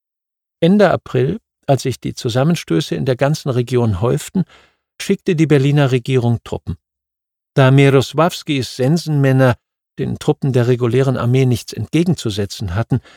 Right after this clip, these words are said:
war die Ordnung schnell wiederhergestellt. Der Nationalismus war das am weitesten verbreitete, emotional intensivste und ansteckendste Phänomen der Revolutionen.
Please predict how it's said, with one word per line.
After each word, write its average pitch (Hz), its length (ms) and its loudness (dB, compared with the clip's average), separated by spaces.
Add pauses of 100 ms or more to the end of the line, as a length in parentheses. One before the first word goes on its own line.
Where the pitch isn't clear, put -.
(160)
war 127 200 2
die 120 200 -4
Ordnung 127 460 0
schnell 113 340 -2
wiederhergestellt. 98 760 -6 (2000)
Der 143 100 4
Nationalismus 185 1080 -2 (180)
war 160 180 2
das 156 240 2
am 123 280 -4
weitesten 156 600 -2
verbreitete, 135 840 -6 (560)
emotional 135 760 0
intensivste 131 840 -2
und 120 280 -2
ansteckendste 131 760 -2
Phänomen 117 680 2
der 117 140 -4
Revolutionen. 107 800 -8